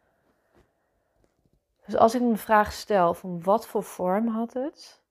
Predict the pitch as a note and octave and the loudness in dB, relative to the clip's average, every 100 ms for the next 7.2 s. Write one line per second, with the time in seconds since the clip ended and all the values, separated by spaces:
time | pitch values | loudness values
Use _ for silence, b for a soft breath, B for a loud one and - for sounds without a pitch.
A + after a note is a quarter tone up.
0 | _ _ _ _ _ _ _ _ - F#3+ | _ _ _ _ _ _ _ _ -6 0
1 | G3 F#3+ - G3 G3 G3+ F#3 - F3 E3+ | 2 0 0 2 2 0 -10 -12 -10 -8
2 | E3+ F#3 C4+ D4+ _ _ _ - _ - | -6 -4 -6 -8 _ _ _ -20 _ 0
3 | F#3+ B3+ - - G#3 - - E3+ D#3+ E3 | 2 2 -2 -8 -8 -8 -16 -14 -10 -8
4 | E3+ F3+ B3+ E4 F4 _ _ _ _ _ | -4 -2 -2 -4 -8 _ _ _ _ _
5 | _ _ _ - G#3 A#3 A3+ G#3 G#3 F3+ | _ _ _ -4 -2 -2 -4 -6 -6 -6
6 | F3 F#3 G#3 - - F#3 F3+ - - F3 | 0 2 0 -4 -10 -8 -8 -8 -6 -6
7 | F#3 | -8